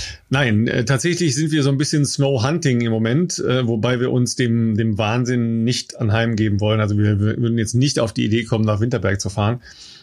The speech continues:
Äh, da gibt's leider hier in der Region gerade, ähm, eine ziemlich, äh, heftige Diskussion, weil das natürlich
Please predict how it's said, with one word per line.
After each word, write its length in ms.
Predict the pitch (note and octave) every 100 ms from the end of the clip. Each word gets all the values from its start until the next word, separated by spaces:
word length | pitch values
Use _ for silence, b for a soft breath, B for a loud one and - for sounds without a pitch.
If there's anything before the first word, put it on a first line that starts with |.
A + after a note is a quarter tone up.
| B
Äh, 200 | - G#2+
da 80 | G#2+
gibt's 220 | A2 A2
leider 340 | - A2 A2 G#2+
hier 200 | A2 A#2
in 60 |
der 100 | G#2+
Region 380 | G#2 G2 A2 A2
gerade, 640 | G#2 G#2+ G#2+ G#2+ G#2+ A2 G#2
ähm, 400 | G#2 A2 B2+ A#2
eine 120 | G#2+
ziemlich, 440 | - A2 G#2+ - -
äh, 240 | A2 G#2+
heftige 340 | G#2+ A#2+ A2+ G#2+
Diskussion, 380 | G#2+ A2 A#2 A2
weil 80 | G#2+
das 80 |
natürlich 280 | G#2+ G#2 G2+